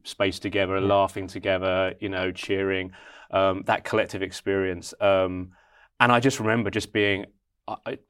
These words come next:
Speaker 1: just completely bowled over by it. Um, and I just wanted to go again and again and again. And, and,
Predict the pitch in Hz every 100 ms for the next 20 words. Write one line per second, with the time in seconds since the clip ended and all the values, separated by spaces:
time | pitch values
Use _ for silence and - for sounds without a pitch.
0 | - - 113 - - 101 - 110 104 104
1 | 95 95 95 92 90 73 78 - _ _
2 | _ 98 98 98 92 92 92 92 _ _
3 | _ _ 113 113 107 101 - - 110 104
4 | 104 - 98 98 113 98 95 98 104 101
5 | 101 113 107 92 92 92 104 98